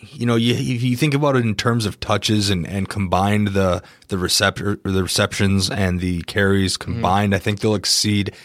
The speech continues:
Speaker 1: Henry's carries a little bit more, and Henry doesn't quite do as much, you know, of course, as, as a pass catcher. So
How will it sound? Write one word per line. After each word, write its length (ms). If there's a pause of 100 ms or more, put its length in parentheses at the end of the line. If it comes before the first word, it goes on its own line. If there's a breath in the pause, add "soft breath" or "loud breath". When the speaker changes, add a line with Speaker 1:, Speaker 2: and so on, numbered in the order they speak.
(100)
Speaker 1:
Henry's 420
carries 540
a 60
little 240
bit 140
more, 240
and 100
Henry 220
doesn't 220
quite 240
do 160
as 100
much, 300 (360 loud breath)
you 120
know, 120
of 140
course, 260
as, 160
as 280
a 60
pass 300
catcher. 360
So 280